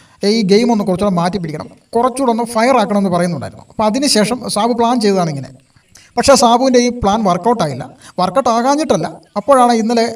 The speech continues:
ഏ, ടാസ്കിൽ അങ്ങനെ ഒരു സംഭവം നടന്നത്. ഹോട്ടൽ ടാസ്കിനിടയ്ക്ക് റസ്മിനും ജാസ്മിനും തമ്മിലുള്ള ഫൈറ്റ് നടന്നത്.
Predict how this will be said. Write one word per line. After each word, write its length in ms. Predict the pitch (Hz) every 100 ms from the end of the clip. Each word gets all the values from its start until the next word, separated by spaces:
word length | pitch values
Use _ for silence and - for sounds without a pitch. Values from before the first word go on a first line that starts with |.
| 208
ഏ, 100 | 202
ടാസ്കിൽ 480 | 202 190 220 226
അങ്ങനെ 180 | 202 202
ഒരു 80 | 190
സംഭവം 280 | 180 185 196
നടന്നത്. 240 | 170 175
ഹോട്ടൽ 240 | 180 196 202
ടാസ്കിനിടയ്ക്ക് 680 | 202 196 196 165 170 208
റസ്മിനും 280 | 190 202 190
ജാസ്മിനും 320 | 165 165 180
തമ്മിലുള്ള 400 | 165 160 156 214 - _ -
ഫൈറ്റ് 240 | 208 240
നടന്നത്. 340 | 214 127 107